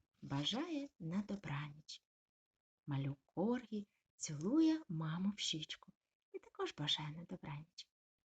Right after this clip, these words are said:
"Тато, тепер я схожий на тебе?" сонно пробурмотіло цуценя, вмощуючись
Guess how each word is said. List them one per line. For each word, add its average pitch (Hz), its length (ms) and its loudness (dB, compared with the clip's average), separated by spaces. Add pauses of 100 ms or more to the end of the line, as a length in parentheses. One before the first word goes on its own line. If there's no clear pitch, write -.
(920)
"Тато, 240 580 2 (720)
тепер 233 400 2
я 208 180 2
схожий 285 420 0
на 196 180 4
тебе?" 165 400 -4 (1080)
сонно 143 500 -2
пробурмотіло 143 800 0
цуценя, 214 600 4 (380)
вмощуючись 220 1080 0